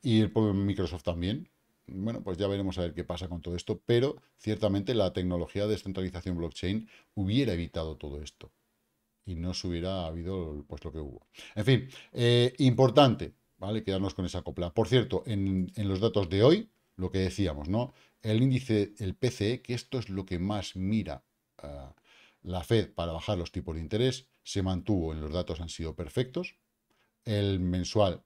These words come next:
también. Pero fijaros que hay algo súper importante, que son los ingresos personales mensuales, ¿vale? Esto es súper importante.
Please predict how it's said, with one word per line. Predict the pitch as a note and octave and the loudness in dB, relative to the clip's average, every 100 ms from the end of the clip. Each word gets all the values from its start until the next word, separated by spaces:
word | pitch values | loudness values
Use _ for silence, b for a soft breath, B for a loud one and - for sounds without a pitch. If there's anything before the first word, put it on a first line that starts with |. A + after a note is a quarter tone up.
| _ | _
también. | C2 E2 G#2 D3+ F3+ - B B B _ | -12 0 2 2 0 -12 B B B _
Pero | F#3 G3 G3 | 6 8 6
fijaros | F#3 - F3 D#3 D3+ | 0 0 2 2 0
que | - | 0
hay | C3 C3 | 0 2
algo | A#2+ C3 B2 | 2 2 0
súper | - B2 A#2 | -4 -4 0
importante, | A2 F#2+ G2+ A#2+ A2+ F#2+ | 0 0 -2 0 -2 -2
que | F2 | -2
son | A2 G2+ G2 | 0 2 2
los | G#2+ - | 0 0
ingresos | G#2+ G#2+ A#2+ B2+ C3+ | -2 0 -2 -6 -8
personales | - G#2+ - E2+ D#2 C#2 - _ _ _ | -4 -4 -2 -4 -4 -8 -16 _ _ _
mensuales, | F#2 F2 D#2+ F#2+ C#2+ A1+ - - - | -10 -10 -6 -4 -4 -6 -20 -20 -16
¿vale? | - | -16
Esto | - C3 | -12 -8
es | |
súper | - D#3+ D3+ | -6 0 2
importante. | B2+ A2 A#2 A2+ E2 C#2+ | 2 2 2 0 -2 -10